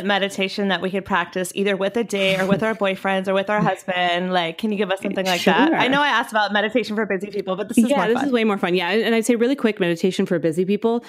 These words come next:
Speaker 2: This is what you do. Literally for thirty seconds before you leave your house, before you reach for your keys, shake out your hands and your wrists for thirty seconds with your eyes closed.
Speaker 1: Okay.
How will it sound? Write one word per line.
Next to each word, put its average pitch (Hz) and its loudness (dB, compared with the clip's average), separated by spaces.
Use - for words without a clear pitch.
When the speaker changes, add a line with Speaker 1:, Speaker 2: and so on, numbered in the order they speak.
Speaker 2:
This 175 0
is 175 0
what 165 2
you 165 2
do. 147 0
Literally 190 2
for 196 -2
thirty 190 0
seconds 196 -2
before 185 0
you 190 2
leave 180 2
your 175 0
house, 170 -2
before 185 0
you 202 2
reach 202 0
for 202 2
your 180 0
keys, 208 0
shake 202 -2
out 214 0
your 208 0
hands 180 0
and 175 0
your 160 2
wrists 147 -6
for 185 -2
thirty 180 0
seconds 165 -2
with 170 -2
your 170 0
eyes 165 -2
closed. 156 -2
Speaker 1:
Okay. - -20